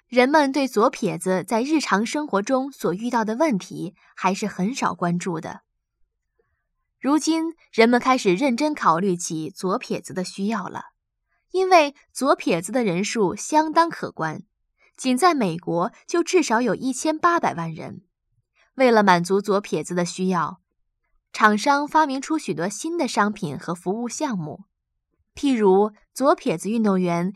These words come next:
一度对右手使用的运动器械颇感不便，现在他们可以买到适用于他们的运动器械了。左撇子使用的步枪、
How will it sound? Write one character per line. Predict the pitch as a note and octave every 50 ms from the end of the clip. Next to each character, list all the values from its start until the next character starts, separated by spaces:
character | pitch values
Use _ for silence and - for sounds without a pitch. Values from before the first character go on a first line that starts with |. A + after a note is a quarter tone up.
| _ _
一 | - G3 G#3
度 | G#3 A#3+ A3+ A3 G#3
对 | G3+ A#3+ A3+ A3
右 | B3 E4 E4+ C#4 B3+
手 | - F#3+ D#3+ F#3+
使 | G3+ - - D#3+
用 | E3+ E3+ F3 F3
的 | D#3+ D#3 D#3
运 | A#3 C#4+ B3+ A#3
动 | A#3+ A#3 A3 G#3+
器 | - - - A3+ G3
械 | - - F#3+ E3+ D3 G#2+
颇 | - - - C#4+ D4+
感 | C#4+ A3+ E3+ D#3
不 | - B2 -
便， | - A3 G#3+ F#3+ G3+ G3+ - _ _ _ _ _ _ _ _ _ _
现 | - - F#4 F4+ E4
在 | E4 G4+ G4 D#4+ A3 G3 - _ _ _
他 | - A#3+ G#3+
们 | G3+ G#3
可 | - G3+
以 | F#3 G3
买 | G3 G3+ F3+ E3 D3+
到 | - E3+ E3 D#3 D#3
适 | - - - D4+ D4
用 | C4+ A#3 G#3
于 | F#3+ A3
他 | A#3 - - D4+ D#4+
们 | E4 D#4+ B3+
的 | F#3 E3+ D#3 -
运 | - G#3 F#3 F3
动 | F3+ F3
器 | E3+ F3 - F#3 E3+
械 | F3 - F#3+ E3 D#3
了。 | C3+ C3 - - _ _ _ _ _ _ _ _ _ _ _ _ _ _ _
左 | - A3 G#3+ A3+
撇 | A3+ A#3 G3 F3
子 | F3+ G#3
使 | G#3 - F#3+ E3+
用 | F#3 F3+ F3
的 | F3
步 | F3+ A#3+ B3 G#3+
枪、 | G#3 - C#4+ C4+ C#4 C#4 C#4+